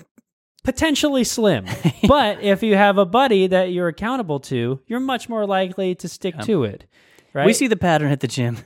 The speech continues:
Speaker 1: This
Speaker 2: It's real crowded right now,
Speaker 1: <laughs>
Speaker 2: but man, does it taper in a month
Speaker 1: Yeah,
Speaker 2: or
Speaker 1: and
Speaker 2: two.
Speaker 1: it, it's the same with spiritual growth, right? If you, it, like, maybe you've said, like, "I wanna read my Bible every day. I wanna have a quiet time every day," or whatever, you know? And perhaps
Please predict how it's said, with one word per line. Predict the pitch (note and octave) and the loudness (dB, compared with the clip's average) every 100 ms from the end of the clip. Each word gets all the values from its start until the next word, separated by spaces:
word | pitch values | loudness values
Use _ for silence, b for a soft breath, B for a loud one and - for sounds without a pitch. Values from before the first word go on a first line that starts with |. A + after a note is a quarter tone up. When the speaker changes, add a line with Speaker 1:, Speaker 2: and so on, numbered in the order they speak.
| _ | _
Speaker 1:
This | D#3 F3+ | -2 0
Speaker 2:
It's | C#3+ C3 | 0 2
real | A#3 D3+ F#3+ | 4 6 4
crowded | G3 A3 A3 G3+ | 4 4 4 4
right | G#3 G#3+ | 2 2
now, | G3+ E3 C3+ | 4 4 4
Speaker 1:
<laughs> | A#2 | 2
Speaker 2:
but | G#2 A#2 | 0 0
man, | B2 C#3+ | 2 2
does | C#3+ C#3 | 0 -2
it | D3 | -2
taper | C#3+ B2+ A2 G#2+ | -4 -2 -4 -4
in | G#2+ | -4
a | A2 | -4
month | A2 | 2
Speaker 1:
Yeah, | F#3+ | 4
Speaker 2:
or | G3 | 4
Speaker 1:
and | G3+ | 0
Speaker 2:
two. | |
Speaker 1:
it, | G#3 G#3+ G3 G#3 | 0 0 2 0
it's | - - | -2 -8
the | A3 G#3 | -2 -2
same | - A#3+ A#3+ A#3 | 0 -2 0 0
with | G#3+ | 0
spiritual | - - G3+ F#3 - D#3+ | 0 0 2 2 -2 -2
growth, | C#3+ A2 G2 - - | 0 0 0 -10 -10
right? | E3 C#3+ E3 E3 | 0 2 2 2
If | F3 D#3 | -2 -2
you, | F3+ G#3 A3 | 2 2 0
it, | F3 E3+ F3 - - | -2 -4 -6 -14 -4
like, | F3 F3 | 0 0
maybe | D#3 G3 A3 | 2 0 2
you've | G#3+ F#3+ - | -2 -2 -2
said, | G3 D3+ | -2 -2
like, | C3 | -4
"I | C3 F#3 | -2 0
wanna | F#3 F3 D#3+ | 2 2 4
read | D#3 D#3 | 2 2
my | D3+ | 0
Bible | C#3 C3 B2 A#2+ A#2 | 0 2 2 0 -2
every | A#2 A#2 | -2 0
day. | A#2 | 2
I | A#2+ | 2
wanna | C#3 | 0
have | C3 | -2
a | B2+ | -2
quiet | C3+ A#2 A2+ | 0 0 -2
time | A2+ A2 | -6 -6
every | G2+ G2+ | -4 -4
day," | G2+ G2+ | -4 -6
or | G#2 | -6
whatever, | G#2+ G#2 - | -8 -8 -6
you | B2 | -6
know? | A2+ B B B B _ | -8 B B B B _
And | E3+ E3+ D#3+ D#3 - | 2 2 0 -4 -2
perhaps | F#3 F#3 A3 - - | 0 2 0 -4 -10